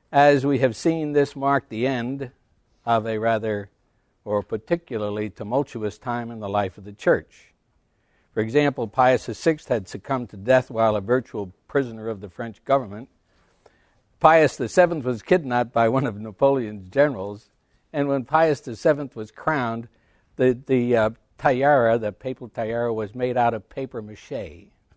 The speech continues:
<laughs> 'cause the French had stolen the original. <laughs> So, uh, Pius the, uh, well, actually, Pius the seventh was held captive until liberated by the British after the Battle of Waterloo.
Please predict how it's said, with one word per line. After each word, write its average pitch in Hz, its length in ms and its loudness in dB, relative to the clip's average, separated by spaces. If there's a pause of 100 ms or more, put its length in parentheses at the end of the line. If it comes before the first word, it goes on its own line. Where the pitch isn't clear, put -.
(320)
<laughs> 254 140 -14 (360)
'cause 143 180 2
the 131 100 0
French 160 360 -2
had 117 160 -8
stolen 120 420 -2
the 101 140 -10
original. 92 600 -10 (160)
<laughs> 147 100 -16 (840)
So, 220 260 6
uh, 190 160 4 (300)
Pius 247 340 4
the, 151 220 4
uh, 104 220 4 (840)
well, 143 220 2
actually, 156 500 0
Pius 143 480 2
the 110 80 -10
seventh 147 420 0
was 104 200 -12
held 123 240 -2
captive 135 360 0
until 123 280 -8
liberated 120 580 -4
by 110 220 -2
the 101 240 -14
British 131 360 -6
after 117 300 -4
the 107 80 -12
Battle 113 320 -8
of 104 100 -12
Waterloo. 113 560 -2